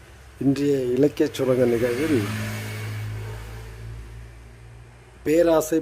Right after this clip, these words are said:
பெருநஷ்டம் என்பதை விளக்குவதற்காக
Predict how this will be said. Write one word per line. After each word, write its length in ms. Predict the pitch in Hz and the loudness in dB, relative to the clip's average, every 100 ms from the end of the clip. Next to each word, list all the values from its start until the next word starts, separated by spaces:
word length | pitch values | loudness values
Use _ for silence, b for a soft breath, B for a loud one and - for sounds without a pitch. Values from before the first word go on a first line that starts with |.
| 160 | 2
பெருநஷ்டம் 640 | 143 139 131 120 - 107 92 - - - _ _ _ _ _ _ _ _ _ - | 2 4 0 -2 -6 -8 -8 -20 -20 -20 _ _ _ _ _ _ _ _ _ -4
என்பதை 380 | 131 143 135 131 | 2 6 6 6
விளக்குவதற்காக 1120 | 135 139 143 123 - 120 117 143 147 120 104 | 6 4 4 4 0 -4 0 4 4 4 0